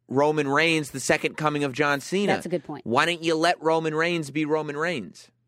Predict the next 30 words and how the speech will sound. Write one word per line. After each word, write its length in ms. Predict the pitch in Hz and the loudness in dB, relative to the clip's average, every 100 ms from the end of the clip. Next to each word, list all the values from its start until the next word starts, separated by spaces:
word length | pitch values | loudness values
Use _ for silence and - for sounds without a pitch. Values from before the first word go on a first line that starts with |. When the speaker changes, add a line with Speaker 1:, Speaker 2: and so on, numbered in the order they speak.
| _ _ _ _ _ _ _ | _ _ _ _ _ _ _
Speaker 2:
That's 160 | 185 196 | -8 -6
a 60 | |
very 420 | 143 156 190 185 | -6 -4 -2 -2
good 160 | 160 147 | -4 -8
point. 300 | - 151 - _ - | -8 -12 -12 _ -8
Speaker 1:
Because 340 | 143 190 147 | -2 0 2
that's 260 | 190 196 196 | 2 2 0
ex-, 180 | 175 147 | -6 -2
'cause 180 | 156 175 | -2 -2
Sean's 320 | - 202 190 | 0 0 0
exactly 400 | 170 151 151 - | -2 -2 -2 -2
right. 260 | 151 226 - _ - - | -2 0 -2 _ -14 -4
Because 280 | 156 160 127 | -2 -2 -6
no 360 | 147 151 196 226 | -4 2 4 2
big 280 | 160 185 170 | 2 0 0
star 540 | - 147 135 151 175 - _ _ - | -4 0 2 2 0 -6 _ _ -2
has 300 | 156 151 123 | 0 0 0
been 500 | 147 143 139 135 131 _ _ | 0 2 0 -2 -8 _ _
like 520 | 107 123 135 123 - _ _ _ - | -2 2 2 0 -8 _ _ _ -20
the 320 | 73 101 113 | -12 -6 -6
previous 640 | - - 143 117 110 101 | -6 -6 -4 -2 -4 -4
big 240 | - 104 | -4 -6
star. 280 | - 110 87 | -4 -4 -4
Hogan, 540 | 113 147 156 151 151 151 _ | -2 -2 -2 -2 -4 -8 _
Austin, 640 | - 123 139 - 139 135 135 _ | -2 0 0 -2 -8 -8 -10 _
Rock, 520 | - 110 127 135 139 - _ _ _ _ - | -2 2 4 2 -2 -12 _ _ _ _ -16
Cena, 640 | - - 135 143 139 135 135 _ _ | -10 -4 -2 0 0 0 -2 _ _
all 220 | 123 165 | 0 2
these 240 | 190 202 - | 2 -2 -4
people 560 | 175 160 135 107 104 | -4 -4 0 0 -2